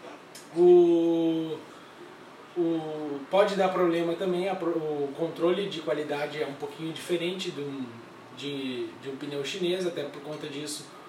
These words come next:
o preço dele é um pouco mais barato, né? Tem um, va-, uma série de questões, a matéria-prima que é utilizada, enfim.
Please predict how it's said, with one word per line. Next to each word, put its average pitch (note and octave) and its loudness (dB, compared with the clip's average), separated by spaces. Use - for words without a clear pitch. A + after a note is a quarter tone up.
o E3 -8
preço E3 -2
dele D3+ -6
é - -6
um D3 -10
pouco C#3 -8
mais C#3 -8
barato, F3 -2
né? D#3 -6
Tem E3+ 0
um, F3 -2
va-, G3+ 2
uma G3+ 0
série B3+ 0
de A#3 -8
questões, F#3+ -4
a E3 -2
matéria-prima F3+ -2
que E3+ -2
é E3+ 0
utilizada, E3 -6
enfim. F#3 -6